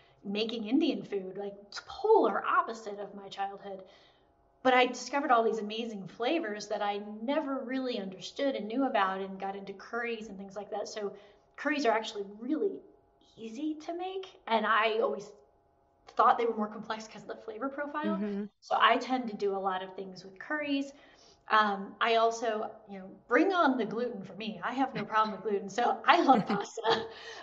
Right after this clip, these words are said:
Speaker 1: Um, and, you know, I'll make a vegan pesto pasta, um, myself. I'll, and that for me is a very simple, you know, fifteen minute meal. And I do that quite often.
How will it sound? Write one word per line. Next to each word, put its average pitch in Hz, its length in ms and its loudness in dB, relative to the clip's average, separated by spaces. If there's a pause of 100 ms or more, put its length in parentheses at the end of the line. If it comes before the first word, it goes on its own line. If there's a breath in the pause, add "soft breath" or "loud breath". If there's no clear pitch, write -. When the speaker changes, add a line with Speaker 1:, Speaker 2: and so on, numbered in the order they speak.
Speaker 1:
Um, 240 400 10
and, 233 340 0
you 226 60 -2
know, 226 120 4
I'll 254 320 8
make 220 280 2
a 208 200 0
vegan 226 280 -4
pesto 196 340 -2
pasta, 196 640 -4 (460 loud breath)
um, 190 380 -2 (380)
myself. 233 800 -2
I'll, 196 380 2
and 196 360 -6 (140)
that 214 340 6
for 214 80 -8
me 202 160 -6
is 196 120 -12
a - 20 -16
very 190 240 -6
simple, 190 640 -4
you 196 100 -10
know, 180 160 -14
fifteen 196 340 -12
minute 185 200 -14
meal. 180 240 -14
And 175 80 -16 (100)
I 180 120 -18
do 185 160 -12
that 190 320 -8
quite - 320 -12
often. 262 480 -2